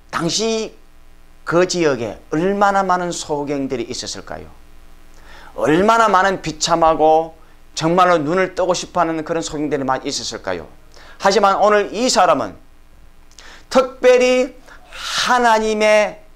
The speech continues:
어떤 택함을 받아가지고 그를 통해서 하나님의 하시는 일을 나타내고자 하는데 이 사람이 쓰임받는 것으로 오늘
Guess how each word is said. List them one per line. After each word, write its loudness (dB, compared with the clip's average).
어떤 -2
택함을 -2
받아가지고 -2
그를 4
통해서 2
하나님의 -4
하시는 -6
일을 -4
나타내고자 -2
하는데 0
이 -6
사람이 0
쓰임받는 -2
것으로 0
오늘 -4